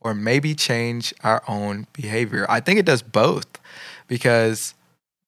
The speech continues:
that's what the word does. When we respond to the word,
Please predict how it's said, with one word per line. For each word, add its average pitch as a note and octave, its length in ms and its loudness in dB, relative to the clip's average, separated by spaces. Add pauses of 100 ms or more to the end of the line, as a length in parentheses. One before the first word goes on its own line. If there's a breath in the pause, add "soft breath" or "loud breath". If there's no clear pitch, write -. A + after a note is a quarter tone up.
(220)
that's C3 240 4
what C3+ 220 0
the A#2+ 80 0
word A#2 400 4 (160)
does. B2 580 0
When G#2+ 160 -8
we A2+ 100 -4
respond A#2+ 680 2
to D3 80 -2
the B2 120 0
word, A#2+ 400 0